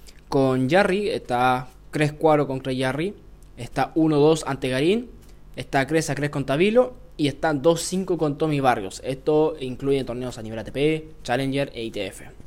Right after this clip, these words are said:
qualis, etcétera. Entonces conoce bien al equipo y vamos a ver cómo le sienta jugar aquí en nuestro país, en una superficie que no es su favorita,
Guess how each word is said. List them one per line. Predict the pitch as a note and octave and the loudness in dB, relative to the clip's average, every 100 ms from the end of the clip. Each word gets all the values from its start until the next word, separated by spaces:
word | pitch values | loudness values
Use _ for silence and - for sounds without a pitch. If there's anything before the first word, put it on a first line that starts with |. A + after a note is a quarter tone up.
| - - | -14 0
qualis, | C#3+ C#3+ C#3 C3 | 4 4 4 -2
etcétera. | - - - D2+ - - - - - - - - - - - | -10 -12 -12 -12 -18 -20 -20 -20 -20 -20 -20 -20 -20 -20 -16
Entonces | A2+ B2+ C3 C#3 C3+ C#3 - - | -10 -6 -4 0 0 0 -6 -6
conoce | C#3+ D3 D3+ | -4 -2 0
bien | D3 | 0
al | D3 | 2
equipo | D3+ F3+ F#3+ G3+ A3+ - - - - - - - - - - | 0 0 0 0 -2 -12 -20 -20 -20 -20 -20 -20 -20 -18 -10
y | - B2+ B2 A#2 | -4 -4 -2 -2
vamos | C3+ D3+ | 0 0
a | B2+ | -2
ver | C#3+ | -2
cómo | D3 D3 C#3+ | 0 2 2
le | C3+ B2+ | 2 -2
sienta | - E3 E3 D3 | -2 -2 -2 -4
jugar | C#3+ C#3 C#3+ | 0 4 4
aquí | C3+ C3+ | 2 -2
en | C#3+ | -4
nuestro | C3 - | -4 -6
país, | A2+ C3+ E3 D#3 | -2 0 0 -2
en | |
una | B2 | -8
superficie | B2 B2 D3+ B2+ A#2+ | -8 -10 -10 -10 -8
que | A2+ | -6
no | B2 | -6
es | C3 | -6
su | C#3+ | -8
favorita, | C#3 B2+ C#3 D3+ D#3+ | -6 -4 -2 0 -2